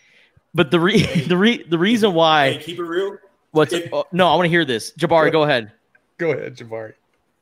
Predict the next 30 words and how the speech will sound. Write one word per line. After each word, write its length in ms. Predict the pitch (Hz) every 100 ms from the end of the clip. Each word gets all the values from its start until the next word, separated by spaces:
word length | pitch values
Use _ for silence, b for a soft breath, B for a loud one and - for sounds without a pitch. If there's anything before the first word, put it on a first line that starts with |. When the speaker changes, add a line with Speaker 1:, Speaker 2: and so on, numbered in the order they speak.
| _ _ _ _ _ _ _ _ 135
Speaker 2:
Go 140 | 185
back 200 | 220 220
and, 180 | 202 -
if 120 | 190 175
you 100 | 180
go 140 | 180
back 180 | 185 185
and 100 | 156
watch 220 | 165 -
The 100 | 147
Office 380 | 143 143 165 -
from 460 | - - 165 160
the 80 | 180
perspective 540 | 175 151 151 151 170 143
that, 340 | 139 139 -
that, 260 | 139 131 131
uh, 300 | 131 120 113
Pam 360 | - 143 151 143
and, 240 | 127 117
oh 100 | 131
my 140 | 123 104
God, 220 | 113 110
why 120 | 117
am 80 | 117
I 40 |
not 180 | 110 107
thinking 160 | 104 107
of 80 | 104
his 100 | 98
name? 200 | 98